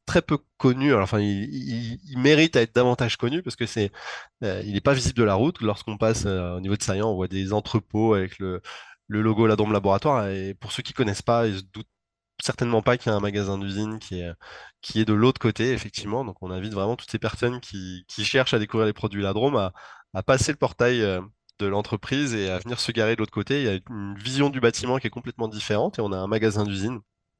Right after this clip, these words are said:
qui est ouvert, euh, du lundi au vendredi.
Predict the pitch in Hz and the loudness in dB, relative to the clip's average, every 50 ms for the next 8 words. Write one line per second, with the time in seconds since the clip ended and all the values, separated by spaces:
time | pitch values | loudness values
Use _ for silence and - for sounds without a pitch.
0 | _ _ _ _ _ _ _ - - - - - 110 104 98 95 104 107 104 95 | _ _ _ _ _ _ _ -20 -20 -8 0 2 2 2 4 4 4 4 6 4
1 | 92 90 - - - - - - - _ _ - - 90 87 85 85 87 87 98 | 2 0 -2 -8 -18 -20 -20 -20 -20 _ _ -10 -8 -6 -6 -4 -6 -6 -4 0
2 | 107 113 113 117 117 110 120 123 104 104 104 101 98 95 92 92 113 135 | 2 4 4 4 4 2 2 2 2 2 2 0 0 -2 -2 -2 -4 -6